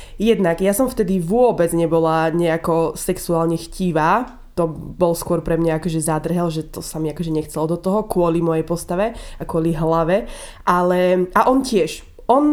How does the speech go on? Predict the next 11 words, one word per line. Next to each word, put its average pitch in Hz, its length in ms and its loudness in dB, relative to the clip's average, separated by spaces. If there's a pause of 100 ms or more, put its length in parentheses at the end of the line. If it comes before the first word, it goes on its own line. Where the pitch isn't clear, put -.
(120)
vôbec 247 360 4
nebol 190 500 4
nejaký, 180 480 2
že 175 100 2
by 165 160 0
mal 165 240 2
sexuálny 170 540 -2
apetít 170 400 -4
nejaký 165 320 -2
vysoký. 185 500 -4 (360)
Takže 185 440 2